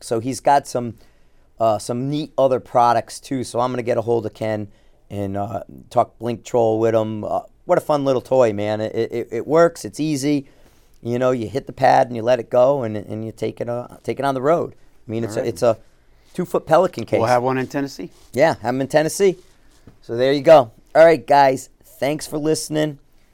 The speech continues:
Speaker 1: Thanks for sharing. Thanks for talking about this. Thanks for coming out to classes. Thanks for, uh, just giving me a shout out and saying hi when you run into me and things like that. "Hey, I recognize that voice."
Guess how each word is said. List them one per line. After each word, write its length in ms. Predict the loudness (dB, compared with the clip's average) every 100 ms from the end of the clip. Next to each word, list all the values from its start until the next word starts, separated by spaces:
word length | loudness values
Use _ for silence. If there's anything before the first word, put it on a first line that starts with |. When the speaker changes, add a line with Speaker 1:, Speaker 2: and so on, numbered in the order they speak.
| _ _ _ _ _ _
Speaker 1:
Thanks 340 | -2 0 0 -4
for 100 | -10
sharing. 680 | -2 4 4 6 2 -2 -10 _ _ -2
Thanks 240 | -2 -2
for 100 | -8
talking 400 | 0 4 4 0
about 340 | 2 4 4 2
this. 240 | -4 -4
Thanks 300 | -8 -10 -10
for 100 | -16
coming 300 | -6 -4 0
out 220 | -2 -2
to 60 | -6
classes. 1000 | 0 4 6 6 2 -2 0 0 -4 -8
Thanks 280 | -8 -8 -8
for, 420 | -4 -2 -4 0
uh, 200 | 4 4 2 _ _ _ _ _ _
just 280 | -4 -4 -4
giving 180 | -2 0
me 80 |
a 40 | 0
shout 320 | 4 6 6
out 160 | 4 2
and 100 | -4
saying 260 | -4 -2
hi 240 | 0 2 2
when 180 | 0 -4
you 100 | -2
run 180 | -2
into 240 | -2 -2 -2
me 280 | -2 -2 -4
and 220 | -6 -6
things 280 | -6 -4 -2
like 200 | -2 0
that. 180 | 0
"Hey, 200 | 2 0
I 80 | 0
recognize 480 | 0 -2 -2 -6 0
that 180 | 0 2
voice." 400 | 0 0 -2